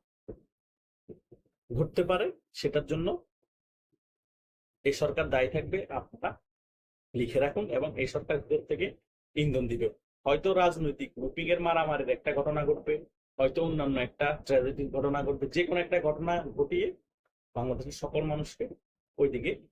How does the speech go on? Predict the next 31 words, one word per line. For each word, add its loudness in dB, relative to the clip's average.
মাইন্ডটা -2
ডাইভার্ট 0
করে 2
দিবে। -4
তাই 4
কোনো 2
একটা 0
যদি -2
ঘটনা 0
ঘটে, 2
আপনার -2
এটা -6
অবাক 2
হওয়ার 2
কিছু -2
নেই, -2
আর 4
ওটা 0
নিয়ে 0
বেশি -2
মাতামাতিরও -2
কিছু -6
নেই, -4
কারণ 2
এই 2
সরকার 0
পূর্ব 0
পরিকল্পিতভাবে 0
ওই 2
ঘটনাগুলো 2
ঘটাবে, 2